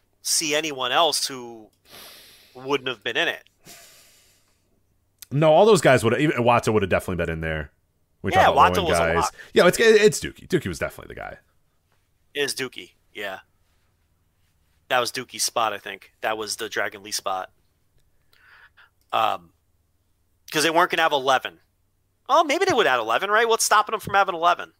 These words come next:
Speaker 1: I feel like ten is a better number, though, and everything. Um, anyway, that's Super Juniors and J Cup. So the Tag League, they're not announcing. They don't wanna give anything away, I guess,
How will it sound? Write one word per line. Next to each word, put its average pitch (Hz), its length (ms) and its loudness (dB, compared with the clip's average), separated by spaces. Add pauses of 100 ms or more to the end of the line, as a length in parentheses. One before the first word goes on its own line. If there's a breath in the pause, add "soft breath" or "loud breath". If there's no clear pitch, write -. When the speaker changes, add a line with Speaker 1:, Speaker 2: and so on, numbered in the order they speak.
(380)
Speaker 1:
I - 60 0
feel 294 180 2
like 240 140 2
ten 156 240 -2
is 127 140 -2
a 120 180 -4 (500)
better 127 220 -4
number, 95 320 -18
though, 95 300 -12
and 90 80 -20
everything. 87 360 -20 (1040 soft breath)
Um, 95 420 -6 (1200)
anyway, 95 380 -8 (920)
that's 156 200 0
Super 147 280 -4
Juniors 120 340 -8
and 101 80 -18
J 110 180 -8
Cup. 90 300 -10 (200)
So 135 220 0
the 127 100 -6
Tag 170 320 0
League, 127 240 -6
they're 131 120 -6
not 123 160 0
announcing. 120 560 -6
They 135 100 -4
don't 135 100 -4
wanna 127 140 -4
give 123 180 -8
anything 113 300 -8
away, 107 260 -8
I 101 80 -8
guess, 101 420 -6